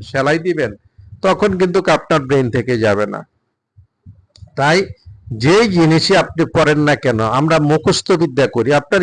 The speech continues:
স্কুল জীবনে, কলেজ জীবনে, ইউনিভার্সিটি জীবনে আপনি কত কিছু মুখস্থ করছেন, করেন নাই? এগুলি কি আছে এখন? আপনি বলেন তো, কোনো কিছু মুখস্থ বিদ্যা আছে? কোনো কিছুই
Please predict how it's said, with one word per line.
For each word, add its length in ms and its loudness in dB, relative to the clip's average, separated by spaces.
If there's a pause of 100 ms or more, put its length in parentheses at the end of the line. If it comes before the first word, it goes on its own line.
(100)
স্কুল 280 -8
জীবনে, 380 -2
কলেজ 360 0
জীবনে, 420 -4 (160)
ইউনিভার্সিটি 720 -2 (560)
জীবনে 400 0 (100)
আপনি 180 -6 (200)
কত 160 0 (180)
কিছু 180 -4 (140)
মুখস্থ 340 -6 (120)
করছেন, 260 -4 (100)
করেন 280 2
নাই? 100 -2 (500)
এগুলি 420 2
কি 60 -6 (460)
আছে 180 -2 (120)
এখন? 200 -2 (100)
আপনি 180 -6 (100)
বলেন 200 2 (100)
তো, 60 -2 (140)
কোনো 140 -2 (100)
কিছু 200 -6
মুখস্থ 420 -6 (100)
বিদ্যা 260 0 (100)
আছে? 220 -4 (760)
কোনো 160 -2 (100)
কিছুই 260 2